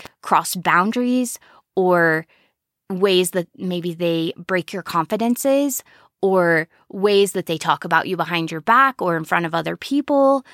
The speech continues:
words that they say about you, unkind things that they say about you, and tones of voice. They're responsible for that. There is a difference between disappointment. We can be disappointed with someone and still have a great relationship with them. We cannot disrespect people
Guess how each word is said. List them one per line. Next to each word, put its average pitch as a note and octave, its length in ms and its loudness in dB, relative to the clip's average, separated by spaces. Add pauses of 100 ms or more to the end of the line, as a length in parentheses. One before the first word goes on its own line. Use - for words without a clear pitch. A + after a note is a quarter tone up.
(160)
words G#3 460 0
that G#3+ 100 -8
they F#3+ 120 -2
say F#3 240 -2
about G#3+ 280 0
you, A#3 380 2 (260)
unkind G3+ 580 2
things B3 220 2
that B3 120 -4
they A3+ 100 2
say A3 180 -2
about G3+ 280 2
you, G3+ 100 0
and F3 120 -2
tones F#3+ 300 0
of F3 80 -6
voice. E3+ 320 -4 (180)
They're F3+ 180 4
responsible F#3+ 600 0
for E3+ 180 -8
that. - 300 0 (460)
There G3 180 4
is F3+ 120 0
a G3 40 2
difference B3 480 0
between A#3 380 -2
disappointment. F3+ 880 -4 (840)
We A3+ 140 2
can C4 140 2
be A3+ 140 2
disappointed G3+ 600 -2
with A3 120 -2
someone A#3 480 0 (120)
and G3 160 -4
still F#3+ 240 0
have F#3 160 -2
a F#3+ 60 -6
great F3+ 300 -2
relationship E3+ 600 -4
with D#3+ 120 -8
them. D#3+ 240 -8 (640)
We A3+ 100 -4
cannot G#3 500 0
disrespect A3 600 -2
people - 440 -12